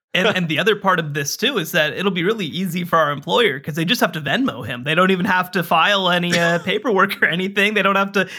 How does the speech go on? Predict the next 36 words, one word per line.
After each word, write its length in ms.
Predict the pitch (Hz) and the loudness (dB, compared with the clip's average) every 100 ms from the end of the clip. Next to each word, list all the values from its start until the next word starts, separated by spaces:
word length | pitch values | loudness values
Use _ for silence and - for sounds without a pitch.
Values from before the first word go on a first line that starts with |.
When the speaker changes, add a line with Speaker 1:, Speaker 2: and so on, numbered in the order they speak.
| - | -4
Speaker 1:
direct 340 | 190 180 202 | 2 2 2
deposit. 600 | 339 - 175 214 277 240 | -2 0 0 0 -2 -4
He's 200 | 196 233 | -4 -4
got 200 | 277 254 | -2 -2
the 80 | 226 | 0
Venmo 420 | 190 226 247 208 | 0 2 2 2
up 200 | 185 240 | 2 0
and 100 | 202 | 0
active, 400 | 180 190 - 151 | 0 0 -4 -6
man. 320 | 147 151 156 156 | -2 -2 -2 0
No, 160 | 165 | 2
it's 260 | 170 190 - - - | 0 -4 -12 -18 -6
Speaker 2:
Just 220 | - 196 151 | 0 0 4
put 140 | 220 | 4
an 80 | 262 | 4
Speaker 1:
it's 100 | - | 2
Speaker 2:
okay 400 | 196 202 233 254 | 0 2 0 0
sign. 460 | - 127 104 87 - | 2 2 0 -4 -8
Just 160 | 151 | -6
put 140 | - 170 | -2 0
an 60 | 170 | 2
okay 320 | 190 185 185 | 0 2 0
sign 400 | 190 165 123 117 | 0 0 0 0
and 100 | 120 | -2
you're 80 | 120 | -4
good 220 | 113 165 | -2 -2
to 80 | 143 | -2
go. 400 | - 151 110 78 | 0 2 2 0
There 160 | 104 143 | -2 0
you 160 | 147 139 | 0 2
go. 320 | 139 101 78 | 2 0 -4
Speaker 1:
<laughs> 300 | - - - | -20 -20 -4
It's 140 | 160 156 | 2 4
Speaker 2:
Oh, 180 | 156 | 4
my 140 | 123 101 | 0 -4
goodness. 460 | 90 85 82 - | -8 -12 -16 -20